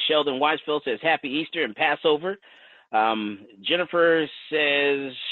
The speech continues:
she wants to know, our hours of ten to two, Jennifer. Um, also, Justin, Gr-, Justin says, uh, "What regulation that Governor,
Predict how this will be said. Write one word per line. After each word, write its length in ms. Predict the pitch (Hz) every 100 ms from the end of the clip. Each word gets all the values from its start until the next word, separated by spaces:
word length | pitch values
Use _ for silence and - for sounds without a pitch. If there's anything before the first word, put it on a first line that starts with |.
| - - -
she 80 | 139
wants 240 | 139 147 -
to 60 |
know, 80 | 147
our 240 | 104 110
hours 260 | 117 127 123
of 120 | 117 -
ten 160 | 160
to 80 | 170
two, 200 | - 160
Jennifer. 400 | 113 107 - 143 - - - _ -
Um, 400 | 127 120 117 113 _
also, 560 | 156 214 - 113 123 131 _ _ -
Justin, 560 | - 196 - 175 160 - _ - 208
Gr-, 100 | - -
Justin 460 | - 208 - 156 123
says, 380 | 123 101 98 95
uh, 160 | 98 95 - _
"What 220 | 135 233
regulation 760 | 185 196 175 170 180 - 175 156
that 220 | 127 104
Governor, 440 | 131 151 147 135